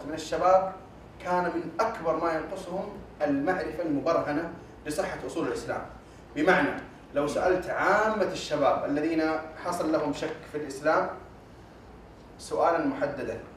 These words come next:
قبل أن يشكوا: "هل تستطيع أن تثبت للمخالف أن الإسلام دين صحيح؟" الجواب: "لا يستطيع". جيد؟ وبالتالي فهذا هو النقص في معرفة أصل الإسلام.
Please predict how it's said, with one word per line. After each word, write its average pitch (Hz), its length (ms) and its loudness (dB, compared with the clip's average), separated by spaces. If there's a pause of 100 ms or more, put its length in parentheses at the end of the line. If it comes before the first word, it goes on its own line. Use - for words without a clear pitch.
(220)
قبل 156 220 4
أن 139 140 2
يشكوا: 139 460 -6 (580)
"هل - 200 4
تستطيع 156 560 -4
أن 139 120 -6
تثبت 123 400 -10
للمخالف 123 560 0 (360)
أن 127 140 -8
الإسلام 135 360 -4 (140)
دين 135 180 -2
صحيح؟" 160 380 -6 (540)
الجواب: 123 540 2 (500)
"لا - 100 4
يستطيع". - 500 -8 (640)
جيد؟ 143 340 -2 (220)
وبالتالي 185 560 4
فهذا 190 320 4
هو 175 160 4
النقص - 640 -2
في 156 100 -2
معرفة 160 560 0
أصل 165 260 -4
الإسلام. - 420 -6